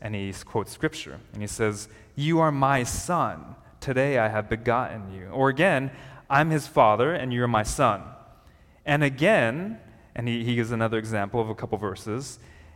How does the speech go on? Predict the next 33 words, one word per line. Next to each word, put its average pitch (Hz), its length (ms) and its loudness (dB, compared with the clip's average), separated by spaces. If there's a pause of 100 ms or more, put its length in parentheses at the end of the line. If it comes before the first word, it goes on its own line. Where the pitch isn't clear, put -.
And 143 100 0
then 147 100 4
he 151 60 2
says, 147 220 0
"But 156 160 4
of 147 100 6
the 139 80 2
Son," 196 300 2
in 165 140 0
verse 123 240 -2
eight, 123 160 4
he 139 80 2
says 139 320 0
this, 170 280 2
"Your 147 120 2
throne, 180 500 0
O 139 100 0
God, 123 340 2
is 147 100 -2
forever, 160 640 2 (260)
and 135 100 0
it's 135 140 0
forever 151 560 4
and 139 180 0
ever, 170 180 4
and 139 100 0
you're 143 100 0
gonna 143 160 2
uphold 175 400 0
the 151 80 0
scepter 160 420 0
of 120 120 -2
righteousness - 1040 -2